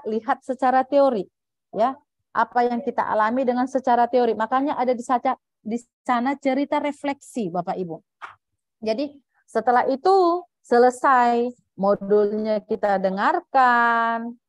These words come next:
kemudian latihan pemahamannya kita kerjakan, kemudian yang kita katakan tadi apa lagi? Ya, cerita refleksinya kita selesaikan. Saya yakin Bapak Ibu post testnya tidak akan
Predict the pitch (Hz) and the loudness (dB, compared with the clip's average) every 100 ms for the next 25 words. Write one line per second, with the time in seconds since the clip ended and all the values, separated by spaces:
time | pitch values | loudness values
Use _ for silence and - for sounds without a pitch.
0 | _ - 226 226 220 220 214 214 208 220 | _ -2 0 0 2 2 2 0 0 -4
1 | 208 208 214 208 196 196 196 190 190 185 | -4 -2 -2 -2 -2 -4 -4 -4 -6 -6
2 | 185 180 185 285 339 254 233 226 226 233 | -6 -6 0 0 2 0 0 0 -4 -10
3 | _ _ - 220 220 214 233 220 214 214 | _ _ -4 -2 -2 -2 0 0 -2 -6
4 | 220 214 214 208 214 214 220 233 254 254 | -4 -2 -2 -2 0 -2 0 0 2 0
5 | 285 285 269 277 269 _ _ _ _ 247 | 2 2 0 -4 -10 _ _ _ _ 0
6 | 262 - 233 233 240 233 233 226 - 233 | 0 2 0 0 0 0 -2 -4 -2 -4
7 | 220 214 220 214 208 214 214 294 302 269 | -4 -6 -4 -4 -2 -2 -2 -2 -2 -2
8 | 262 254 _ _ - 302 330 330 294 285 | -4 -4 _ _ 0 2 6 6 4 0
9 | 294 294 226 202 214 214 226 - _ _ | -2 0 0 0 -2 -2 -6 -10 _ _
10 | - 233 - - 240 - 277 262 214 214 | -4 -4 -4 -4 -4 -4 -6 -2 -2 -2
11 | 208 208 240 247 | -6 -4 -4 -4